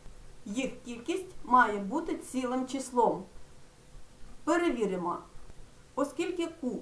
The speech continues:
дорівнює N помножити на E, N дорівнює Q ділити на E. Підставимо числа. N дорівнює у чисельнику вісім на десять мінус дев'ятнадцятій кулонів,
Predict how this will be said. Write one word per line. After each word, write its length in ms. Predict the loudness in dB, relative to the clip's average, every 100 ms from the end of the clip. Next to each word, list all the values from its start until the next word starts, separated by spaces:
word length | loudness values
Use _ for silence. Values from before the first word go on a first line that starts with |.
| -4
дорівнює 540 | -2 -2 -2 0 0 0
N 220 | 0 0 0
помножити 600 | -2 -2 -2 -2 -4 -2
на 240 | -2 -2 0
E, 160 | -2 -2 -8 -14 -12 -12 -14 -10 0
N 200 | 4 4 4 0
дорівнює 720 | 2 2 2 0 0 0 -4 -6 4
Q 260 | 6 6 2
ділити 500 | -4 -2 -2 -2 0
на 200 | 2 0 -2
E. 200 | -4 -4 -8 -14 -16 -18 -20 -14 -6
Підставимо 640 | -6 2 2 6 6 4
числа. 520 | 2 -6 -6 -6 -10 -10 -14 -14 -2
N 260 | 2 2 0
дорівнює 580 | -2 -2 2 4 4 2 -2 -10 -2
у 120 | -2
чисельнику 760 | 0 -2 0 0 0 -2 -4 -4
вісім 480 | 0 0 0 -4 -4
на 120 | -2 -2
десять 380 | -2 -2 -4
мінус 340 | -2 0 0 0
дев'ятнадцятій 800 | 0 -2 -2 -2 -2 -4 -8 -6
кулонів, 640 | 0 2 4 4 4 -2